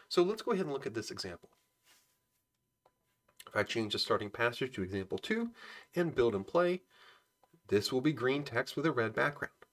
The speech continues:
So one of the things we can do by using color and background macros is also change the color and background color. And while, of course, not terribly complex,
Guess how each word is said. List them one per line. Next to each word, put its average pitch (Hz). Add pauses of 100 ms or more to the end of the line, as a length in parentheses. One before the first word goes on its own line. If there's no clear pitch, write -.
(140)
So - (440)
one 113
of 233
the 233
things 208
we 170
can 139
do 104
by 113
using 117
color 151
and 113 (100)
background 135
macros 98
is 143
also 170
change 127
the 151 (140)
color 113
and 127
background 80
color. - (560)
And 165 (160)
while, 110
of -
course, 107
not 120 (140)
terribly 165
complex, 117